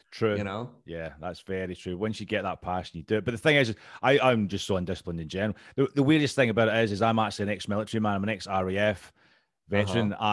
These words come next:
Speaker 1: And obviously you think, "Oh yeah, you must get up and do everything. Everything's pristine." <laughs>
Speaker 2: Make your bed.
Speaker 1: I am
Speaker 2: No.
Speaker 1: literally the opposite to that. <laughs> I'm so the opposite.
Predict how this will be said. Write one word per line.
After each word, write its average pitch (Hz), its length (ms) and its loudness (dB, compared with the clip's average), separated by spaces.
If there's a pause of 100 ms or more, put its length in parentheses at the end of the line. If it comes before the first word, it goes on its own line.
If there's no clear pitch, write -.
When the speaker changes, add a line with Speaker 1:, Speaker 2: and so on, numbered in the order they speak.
(100)
Speaker 1:
And 98 280 -2
obviously 107 520 -6
you 104 100 -8
think, 110 260 0
"Oh 160 120 0
yeah, 123 100 2
you 127 180 0
must 123 220 0
get 117 100 -4
up 120 140 -2 (140)
and 92 260 -6 (520)
do 127 120 4
everything. 123 360 2
Everything's 113 300 -2
pristine." 127 480 0
<laughs> 104 120 2
Speaker 2:
Make - 180 0
your 104 100 -2
bed. 98 320 -2 (160)
Speaker 1:
I - 160 -6
am 120 140 2
Speaker 2:
No. 110 80 0
Speaker 1:
literally 123 340 0
the 117 160 2
opposite 104 520 -2
to 117 80 -8
that. 107 340 0
<laughs> - 40 -2
I'm 139 120 2
so 190 240 6
the 170 160 4
opposite. 139 560 2